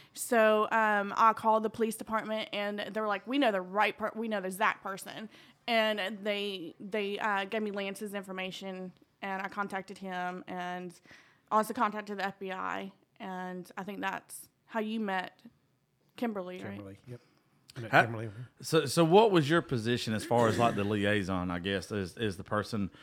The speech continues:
Speaker 3: were you in charge of handling sex trafficking or just a part of the unit? I don't know anything about any of that shit.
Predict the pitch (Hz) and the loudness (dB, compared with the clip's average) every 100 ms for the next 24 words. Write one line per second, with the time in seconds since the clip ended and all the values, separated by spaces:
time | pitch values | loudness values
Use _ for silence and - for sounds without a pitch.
0 | - - 123 127 160 165 156 135 123 131 | -12 0 2 6 6 6 4 2 2 2
1 | 131 113 117 120 123 113 123 - 131 127 | 2 0 0 2 0 0 -4 -2 -2 -2
2 | - 127 120 107 101 101 104 95 95 - | -2 -2 -2 -2 -2 -2 -2 -6 -6 0
3 | 113 117 107 101 101 120 123 - - 139 | 0 2 0 -2 0 0 0 -8 4 10
4 | 202 175 160 143 156 147 147 143 135 120 | 10 10 4 4 4 4 4 4 4 8
5 | 120 117 - 120 117 110 117 113 - 127 | 8 8 6 4 4 4 2 -2 -2 -2
6 | 107 | -2